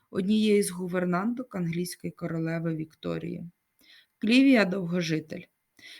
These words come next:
При комфортних умовах і належному догляді вона може прикрашати квітами ваш будинок більше сорока років.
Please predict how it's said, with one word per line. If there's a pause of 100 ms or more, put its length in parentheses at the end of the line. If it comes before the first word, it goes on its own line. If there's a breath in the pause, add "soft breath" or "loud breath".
(100)
При
комфортних
умовах
і
належному
догляді
вона
може
прикрашати
квітами
ваш
будинок
більше
сорока
років.